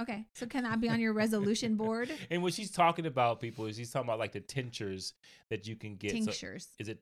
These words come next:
Speaker 2: tinctures?
Speaker 1: Tinctures.
Speaker 2: Tinctures.
Speaker 1: Mm-hmm.
Speaker 2: So I have black seed oil, which is really great
Speaker 1: Don't
Speaker 2: for
Speaker 1: want
Speaker 2: your
Speaker 1: that.
Speaker 2: respiratory system. It's
Speaker 1: Mm-hmm.
Speaker 2: really great for your skin. Uh, and then I also take lion's mane,
Speaker 1: Mm-hmm.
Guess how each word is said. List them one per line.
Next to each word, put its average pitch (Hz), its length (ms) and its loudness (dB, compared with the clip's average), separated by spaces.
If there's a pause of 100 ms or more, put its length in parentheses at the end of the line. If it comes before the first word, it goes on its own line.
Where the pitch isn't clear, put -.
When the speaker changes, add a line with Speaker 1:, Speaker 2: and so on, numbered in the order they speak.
(120)
Speaker 2:
tinctures? 135 240 -8
Speaker 1:
Tinctures. 208 480 -4
Speaker 2:
Tinctures. 127 460 -8
Speaker 1:
Mm-hmm. 202 340 -2
Speaker 2:
So 123 120 -2
I 113 40 4
have 107 160 -2
black 117 260 2
seed 131 240 -4
oil, 104 460 0
which 101 200 -6
is 92 120 -8
really 95 180 -4
great 95 140 -2
Speaker 1:
Don't - 100 -4
Speaker 2:
for 95 60 -4
Speaker 1:
want 98 120 -2
Speaker 2:
your - 80 -4
Speaker 1:
that. 95 100 -4
Speaker 2:
respiratory 98 640 -4
system. 101 540 -6
It's 92 140 -6
Speaker 1:
Mm-hmm. 101 80 -6
Speaker 2:
really 92 140 -6
great 190 200 -8
for - 60 -12
your 113 100 -6
skin. 95 540 -6 (500)
Uh, 98 320 -2
and 104 140 -8
then 104 80 -4
I 101 80 -2
also 104 240 -4
take 101 380 -2
lion's 104 520 -6
mane, 90 440 -10
Speaker 1:
Mm-hmm. 208 280 -2